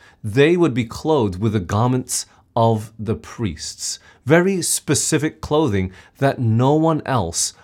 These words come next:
was allowed to wear. Let's keep reading. Verse fourteen. "And he brought the bullock for the sin offering, and Aaron and his sons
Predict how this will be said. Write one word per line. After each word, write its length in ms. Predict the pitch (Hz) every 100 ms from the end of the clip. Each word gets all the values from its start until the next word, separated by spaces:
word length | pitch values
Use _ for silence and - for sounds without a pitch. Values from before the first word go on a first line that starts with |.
| -
was 380 | 107 120 127 117 -
allowed 500 | 113 92 82 85 80
to 140 | 139
wear. 420 | 123 120 107 65 - _ _ _ _
Let's 280 | 85 87 -
keep 200 | - 123
reading. 440 | 117 180 123 71 - _ _ -
Verse 400 | 78 101 113 -
fourteen. 720 | - 131 - - 180 160 69 - _ _ _ _ _ - _
"And 200 | - 143
he 120 | 135 156
brought 540 | 104 113 170 226 156
the 80 | 127
bullock 640 | 87 107 143 151 - -
for 220 | - - 110
the 80 |
sin 460 | 107 - - 165 160
offering, 460 | 104 90 - 82 67 - _ _ - - _ -
and 280 | 131 123 -
Aaron 440 | 139 160 170 180 -
and 160 | 131 110
his 180 | 123
sons 540 | - - 139 101 92